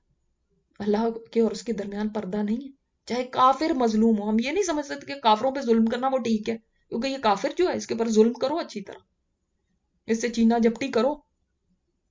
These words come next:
नहीं। अल्लाह ताला काइमम बिल किस्त है, पूरी, यानी हर एक के साथ आपने इंसाफ, चाहे वो म-, मुशरिक है, काफिर है, कोई भी है, उसके साथ इंसाफ।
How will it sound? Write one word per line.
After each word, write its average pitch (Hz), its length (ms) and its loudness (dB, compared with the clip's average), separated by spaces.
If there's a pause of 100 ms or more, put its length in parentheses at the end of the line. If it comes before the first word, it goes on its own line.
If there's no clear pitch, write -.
(340)
नहीं। 233 380 -2 (520)
अल्लाह 208 320 -2
ताला 208 280 -4
काइमम 220 720 2
बिल 220 200 4
किस्त 247 440 -4
है, 208 100 0
पूरी, 262 420 -8 (300)
यानी 269 260 -4 (140)
हर 311 300 2
एक 440 220 8
के 381 80 2
साथ 277 260 -2
आपने 233 240 0
इंसाफ, 208 400 -4
चाहे 262 240 -4
वो 269 240 -4 (340)
म-, 202 400 -8 (120)
मुशरिक 226 500 -2
है, 185 200 -6 (120)
काफिर 240 400 0
है, 190 220 -6
कोई 403 380 12
भी 339 160 6
है, 226 100 4
उसके 240 340 -8
साथ 226 240 -6
इंसाफ। 202 460 -6